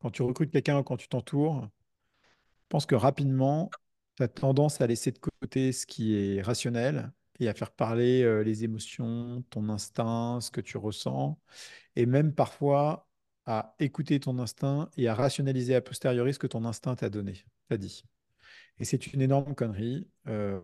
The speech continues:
euh, le recrutement, ça doit être, euh, structuré, méthodique, limite froid dans un premier temps. Euh, je pense que soixante-dix pour cent de ton temps de recrutement, c'est un temps froid.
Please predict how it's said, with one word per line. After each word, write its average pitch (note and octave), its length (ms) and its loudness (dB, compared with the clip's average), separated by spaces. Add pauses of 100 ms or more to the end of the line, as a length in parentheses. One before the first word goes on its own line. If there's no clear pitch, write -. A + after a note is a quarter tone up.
(120)
euh, G2+ 400 -6 (120)
le B2 180 -4
recrutement, C3 480 2
ça A#2+ 120 -6
doit A2+ 180 0
être, - 360 -6 (1700)
euh, G#2 140 -8 (200)
structuré, B2 720 -2 (920)
méthodique, A#2+ 840 0 (2250)
limite F#3 360 10
froid C#3+ 400 4
dans B2+ 160 2
un A#2+ 60 2
premier B2 260 -4
temps. B2 300 -6 (720)
Euh, G2+ 400 -2 (640)
je - 100 -16
pense - 180 -4
que - 60 -16
soixante-dix B2 400 -2
pour - 160 -6
cent B2 160 -2
de A#2+ 60 -8
ton A2+ 160 -8
temps B2 180 -2
de A#2 80 -4
recrutement, A2+ 480 -6
c'est - 140 -8
un G#2 80 -4
temps F#2+ 180 -8
froid. A2+ 520 0